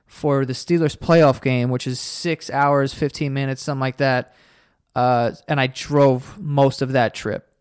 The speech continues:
So I spent nearly, like, twenty-something hours in a car in the past week. So I would like to die, basically, is what I'm saying. Uh, I never wanna get in a car again. Yesterday, I had to Uber from my mom's house to here, and it was miserable. And it's only, like, fifteen minutes.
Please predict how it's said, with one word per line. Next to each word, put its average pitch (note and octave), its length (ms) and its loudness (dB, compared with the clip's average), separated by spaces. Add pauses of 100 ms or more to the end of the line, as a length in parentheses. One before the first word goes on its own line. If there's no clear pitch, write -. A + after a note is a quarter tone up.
So - 180 2
I C#3 80 6
spent D#3 320 0
nearly, C#3+ 300 2
like, B2+ 160 0
twenty-something C3 420 0
hours B2+ 240 2
in B2 80 -4
a B2 60 -4
car C3+ 320 4
in B2+ 80 0
the B2 60 -6
past C3 280 2
week. B2+ 220 -4
So B2 260 -2 (540)
I C#3+ 180 4
would C#3 260 -2
like C3 440 -2
to C#3+ 100 -6
die, A#2 540 0 (240)
basically, C3+ 560 2
is A#2+ 120 -2
what C3 160 4
I'm B2+ 100 -2
saying. B2+ 440 -4 (680)
Uh, C#3 40 -2
I B2 240 4
never C3+ 200 0
wanna C#3+ 140 2
get C#3 120 0
in B2+ 60 -2
a A2 40 -6
car C3 240 0
again. C#3+ 580 0 (320)
Yesterday, C#3 400 -2
I C3+ 60 0
had C3+ 140 -4
to C3 120 -6
Uber C#3+ 240 -4
from C3+ 140 -12
my A#2+ 100 -6
mom's B2+ 380 -4
house C3 260 0
to - 100 -6
here, C#3 380 0
and B2 100 -2
it A#2 60 -2
was A#2+ 140 -4
miserable. C3+ 720 0
And B2 100 -4
it's C3+ 140 -4
only, C3 160 0
like, A#2 240 -4
fifteen C#3 440 -4
minutes. C3 420 -4